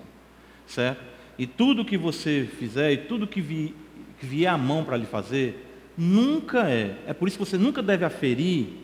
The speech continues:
certo? Por exemplo, vou usar um exe-, um exemplo aqui negativo. Jeú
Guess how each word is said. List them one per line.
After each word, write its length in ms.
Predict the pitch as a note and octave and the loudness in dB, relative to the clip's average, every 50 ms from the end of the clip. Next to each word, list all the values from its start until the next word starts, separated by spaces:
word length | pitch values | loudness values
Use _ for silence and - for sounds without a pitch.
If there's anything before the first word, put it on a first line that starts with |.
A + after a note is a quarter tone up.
| - - - - - - - | -18 -20 -20 -20 -20 -20 -8
certo? 320 | - C3+ C3+ D#3 D#3+ - | -2 0 0 0 0 -2
Por 100 | - E3+ | 0 2
exemplo, 400 | F3 D#3+ C#3 C#3 B2 B2+ E3+ F#3 | 2 2 2 0 -2 -2 -2 -2
vou 120 | F3+ - D3 | -2 -2 -4
usar 140 | B2+ F3 | -4 -2
um 140 | E3 E3+ E3 | -2 -2 -2
exe-, 180 | D#3+ C#3 E3 - - | -4 -6 -6 -6 -4
um 120 | D3+ D3+ | -2 -2
exemplo 180 | D3 E3+ D#3+ E3 | -2 -2 -2 -2
aqui 100 | D#3 E3+ | -2 -2
negativo. 600 | E3+ D#3+ E3 D#3+ D#3+ - - F3 E3 C#3+ A2+ F#2 E2+ - - - - - - - - - - - - - - - - - | 0 0 0 -2 -2 -2 0 0 2 2 0 -2 -6 -12 -16 -18 -20 -20 -20 -20 -20 -20 -20 -20 -20 -20 -20 -20 -10 -6
Jeú 760 | C3 A#2 A2 E3 G#3+ G#3 F#3 D#3+ F3+ G3+ G#3+ G3+ D#3 B2 - | -4 0 4 8 8 10 10 10 10 10 8 8 6 4 2